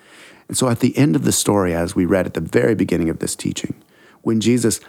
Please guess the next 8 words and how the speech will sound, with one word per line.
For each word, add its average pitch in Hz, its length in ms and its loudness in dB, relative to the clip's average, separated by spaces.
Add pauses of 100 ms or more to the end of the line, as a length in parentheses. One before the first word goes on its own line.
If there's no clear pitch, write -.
literally 131 680 2
returns 95 640 0
to - 100 -4
finalize 107 840 0
his 101 180 0
reign 92 300 2
over 87 180 0
creation, - 720 -2